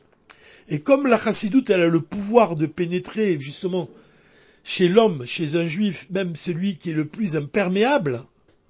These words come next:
à l'enseignement divin, alors c'est ce qui va donner la force à Moshe et l'assurance de pouvoir ensuite enseigner aux enfants d'Israël. De la même façon, on pourrait penser que le Rabbi Rayatz,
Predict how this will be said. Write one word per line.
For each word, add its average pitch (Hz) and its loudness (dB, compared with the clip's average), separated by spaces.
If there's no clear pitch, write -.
à 180 -2
l'enseignement 151 0
divin, 139 -4
alors 202 4
c'est - 4
ce - -2
qui 190 -4
va 170 8
donner 180 6
la 185 8
force - 4
à 190 2
Moshe 165 4
et - -6
l'assurance 190 4
de 160 -2
pouvoir 175 0
ensuite 170 -2
enseigner 180 0
aux 175 0
enfants 165 -6
d'Israël. 160 -2
De 156 6
la 185 8
même 254 2
façon, 247 4
on 294 -2
pourrait 190 2
penser 185 2
que 185 -4
le 165 0
Rabbi 165 0
Rayatz, 202 4